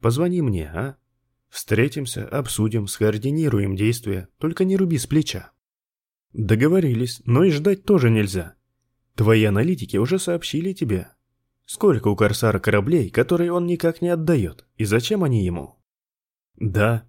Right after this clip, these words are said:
более того, один шустрый капитан проделал работу целого отдела и послал отчёт по этому поводу». «Вот видишь», кивнул директор А Г Б,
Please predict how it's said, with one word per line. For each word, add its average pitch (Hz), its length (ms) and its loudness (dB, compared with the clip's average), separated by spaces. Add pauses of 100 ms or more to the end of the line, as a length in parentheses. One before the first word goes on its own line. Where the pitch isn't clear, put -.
более 139 420 4
того, 170 320 0
один 135 260 2
шустрый 113 420 -2
капитан 147 440 -2
проделал 147 540 0
работу 113 440 -2
целого 110 440 0
отдела 104 420 -4
и 202 220 -6
послал 180 420 -4
отчёт 160 360 -6
по - 100 -2
этому 127 340 -2
поводу». 104 640 -2 (520)
«Вот 110 340 2
видишь», 151 480 -2
кивнул 117 360 2
директор 107 500 -2
А 117 60 0
Г 123 160 0
Б, 95 220 -2